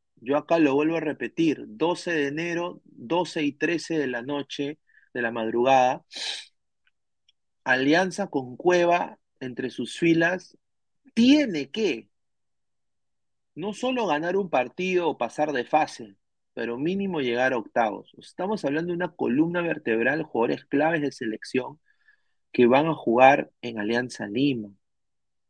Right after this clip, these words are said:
Y no puede ser que Alianza sea eliminado en la primera ronda. Sería una vergüenza. O sea, acá lo digo ahorita. A ver, eh, Bellina hoy día habló y dijo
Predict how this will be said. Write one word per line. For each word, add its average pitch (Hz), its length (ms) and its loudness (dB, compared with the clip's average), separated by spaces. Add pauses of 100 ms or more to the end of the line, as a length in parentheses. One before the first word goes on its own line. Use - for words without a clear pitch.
(680)
Y 113 80 -2
no 143 200 2
puede 165 300 6
ser 156 260 2
que 143 120 2
Alianza 135 400 2
sea 131 200 -2
eliminado 120 480 -2
en 120 60 -2
la 123 120 -2
primera 104 380 -4
ronda. 101 500 -6 (1160)
Sería 135 260 6
una 185 160 4
vergüenza. 120 720 4
O - 720 -20
sea, 107 360 -8
acá 175 180 2
lo 175 120 2
digo 160 220 4
ahorita. 120 600 -4 (1040)
A 131 180 4
ver, 147 320 4 (840)
eh, 139 320 0 (480)
Bellina 165 800 0
hoy 131 180 -2
día 147 220 0
habló 139 280 0
y 131 100 -2
dijo 147 540 -2